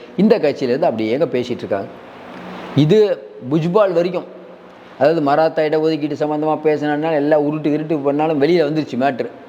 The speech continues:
எல்லாம் ஒரு அண்டர்ஸ்டாண்டிங்ல தான் போயிட்டு இருக்குது. ஒரு பெரிய நெட்வொர்க் இது. இன்னும் குறிப்பா சொல்லணும்னா, எலெக்ஷன் நேரத்துல யாராவது பணம் கொடுக்க மாட்டோம், ஏ, ஃபண்டு கொடுக்க மாட்டோம்னு சொல்றோம் அப்படிங்கிற மாதிரி நிலைமை வந்துச்சாம். இந்த அதானி குரூப் வந்து கொஞ்ச நாளைக்கு முன்னாடி ஃபண்டெல்லாம் கொடுக்க மாட்டாங்க, உத்தவுக்கு ஏங்க ஃபண்டு கொடுக்கணும்னு சொன்னாராம்.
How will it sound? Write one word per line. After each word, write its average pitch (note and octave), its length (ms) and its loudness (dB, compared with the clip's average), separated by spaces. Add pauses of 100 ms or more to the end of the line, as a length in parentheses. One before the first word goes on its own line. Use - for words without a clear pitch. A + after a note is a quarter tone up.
(260)
எல்லாம் C#3+ 300 4
ஒரு C#3+ 100 -2
அண்டர்ஸ்டாண்டிங்ல C#3+ 580 0
தான் D3 200 -2
போயிட்டு D3 220 0
இருக்குது. G2 200 -6
ஒரு A2 120 -4
பெரிய F#3+ 480 2
நெட்வொர்க் D#3+ 420 -2
இது. G#2+ 160 -6 (720)
இன்னும் F3+ 280 4
குறிப்பா F#3 260 -2
சொல்லணும்னா, F3 440 0
எலெக்ஷன் E3+ 540 0
நேரத்துல D#3 260 0
யாராவது D3+ 260 4
பணம் E3 300 0
கொடுக்க D#3+ 220 0
மாட்டோம், C3+ 500 0 (480)
ஏ, C3 100 4
ஃபண்டு A2+ 340 0
கொடுக்க C#3+ 360 2
மாட்டோம்னு C#3 300 -2
சொல்றோம் C#3 360 0 (160)
அப்படிங்கிற C3+ 340 0
மாதிரி D#3+ 180 2
நிலைமை D3+ 340 0
வந்துச்சாம். D3 260 -4 (500)
இந்த C#3 160 4
அதானி F3+ 160 4
குரூப் D3 300 -2
வந்து C#3+ 260 -2
கொஞ்ச C#3 180 2
நாளைக்கு C3+ 440 0
முன்னாடி C#3 480 2
ஃபண்டெல்லாம் D#3+ 360 2
கொடுக்க E3 320 0
மாட்டாங்க, D3 140 -2
உத்தவுக்கு D3 440 0
ஏங்க D3+ 40 -4
ஃபண்டு D3 280 -4
கொடுக்கணும்னு D3 260 -2
சொன்னாராம். C3 400 0